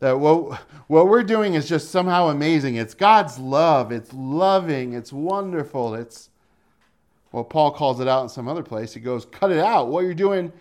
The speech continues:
you guys are approving of stuff even the world doesn't have a name for." <laughs> Like, get a grip. Like, get this, these people out of your church.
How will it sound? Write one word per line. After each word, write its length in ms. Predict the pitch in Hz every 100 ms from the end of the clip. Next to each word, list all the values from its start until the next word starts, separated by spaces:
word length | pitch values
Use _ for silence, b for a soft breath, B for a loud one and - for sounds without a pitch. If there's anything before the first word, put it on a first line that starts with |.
| b b b
you 280 | 131 190 277
guys 260 | 214 170 165
are 100 | 160
approving 420 | 160 220 240 185
of 100 | 151
stuff 300 | - 180 175
even 160 | 240 220
the 80 |
world 400 | 151 233 302 302
doesn't 240 | 180 160 151
have 160 | 151
a 40 | 139
name 300 | 127 123 110
for." 340 | 113 104 101 - _
<laughs> 200 | - -
Like, 200 | 170 160
get 200 | 311 302
a 100 | 139
grip. 400 | 147 285 139 139
Like, 180 | 131 135
get 220 | 240 247
this, 180 | 190 - _
these 220 | 180 190
people 380 | - 196 180 -
out 220 | - 147 175
of 160 | 170
your 80 | 196
church. 520 | 196 339 370 - -